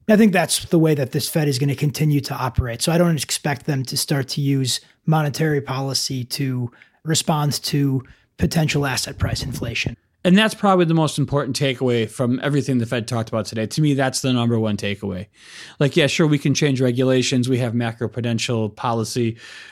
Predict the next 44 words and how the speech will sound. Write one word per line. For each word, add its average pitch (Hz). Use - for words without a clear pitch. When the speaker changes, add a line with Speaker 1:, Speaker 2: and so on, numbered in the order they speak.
Speaker 2:
Other 139
people 131
can 123
regulate 117
the 117
non-financial 113
sector. 113
Like, 110
he 123
talked 127
about 117
all 117
those 113
other 117
possibilities. 113
He 165
didn't 190
say 165
we'll 143
never 127
do 175
it. 175
He 135
said 139
we 127
wouldn't 143
rule 127
it 127
out, 151
but 127
it's 120
something 127
we 117
don't 120
wanna 131
use. 123
We've 113
never 113
done 123
it. 113
We 123
don't 127
envision 113
it. 107